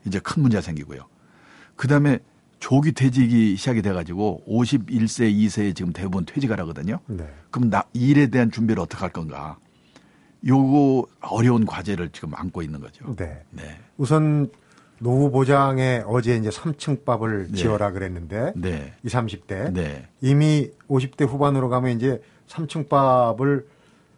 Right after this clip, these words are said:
Speaker 2: 제대로 지은 사람도 있고
Speaker 1: 네.
Speaker 2: 못한 사람들끼리 섞여 있긴 합니다만
Speaker 1: 그렇죠.
Speaker 2: 이제 개인연금, 국민연금 또
Speaker 1: 네. 퇴직연금.
Speaker 2: 그 퇴직연금이 있는데
Speaker 1: 네.
Speaker 2: 거기에다가 노후 오십 대로 가면은 한 층이 더 늘어나네요. 사 층밥이.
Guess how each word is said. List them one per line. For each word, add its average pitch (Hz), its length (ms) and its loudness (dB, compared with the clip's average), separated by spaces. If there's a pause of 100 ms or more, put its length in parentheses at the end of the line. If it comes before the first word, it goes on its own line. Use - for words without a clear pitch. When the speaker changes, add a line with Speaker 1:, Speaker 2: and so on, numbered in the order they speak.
(120)
Speaker 2:
제대로 135 300 2
지은 127 260 -2
사람도 117 380 -2
있고 87 420 -10
Speaker 1:
네. 80 400 -6
Speaker 2:
못한 131 280 0
사람들끼리 117 440 -4
섞여 - 340 -8
있긴 139 240 -6
합니다만 113 380 -6
Speaker 1:
그렇죠. 107 520 -2
Speaker 2:
이제 131 160 0
개인연금, 131 640 0
국민연금 123 840 -2
또 135 120 -2
Speaker 1:
네. 104 440 -2
퇴직연금. 90 520 -4
Speaker 2:
그 - 60 -10
퇴직연금이 117 560 -2
있는데 92 280 -4
Speaker 1:
네. - 60 -10 (340)
Speaker 2:
거기에다가 147 580 2
노후 143 500 2 (260)
오십 143 280 -6
대로 147 280 2
가면은 139 440 0 (580)
한 147 220 -4
층이 180 200 -4
더 147 120 2
늘어나네요. 117 540 0
사 135 180 -4
층밥이. 107 580 -6